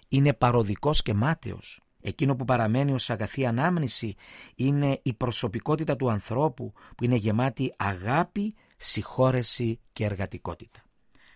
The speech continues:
«Μετά των Αγίων Ανάπαυσων, Χριστέ, τας ψυχάς των δούλων σου, ένθα ου και στι πόνος, ου λύπη,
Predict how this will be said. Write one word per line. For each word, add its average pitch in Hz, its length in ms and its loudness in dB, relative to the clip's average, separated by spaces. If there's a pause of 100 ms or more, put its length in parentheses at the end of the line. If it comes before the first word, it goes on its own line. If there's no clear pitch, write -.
(100)
«Μετά 117 240 -2
των 127 180 4
Αγίων 143 360 4
Ανάπαυσων, 143 600 0
Χριστέ, 120 560 -6 (320)
τας - 180 -4
ψυχάς - 420 0
των 110 180 0
δούλων 120 340 0
σου, - 240 -12 (300)
ένθα 196 580 2 (220)
ου 214 140 0
και 196 140 2
στι - 220 -2
πόνος, 107 680 -2
ου 220 140 4
λύπη, 131 480 2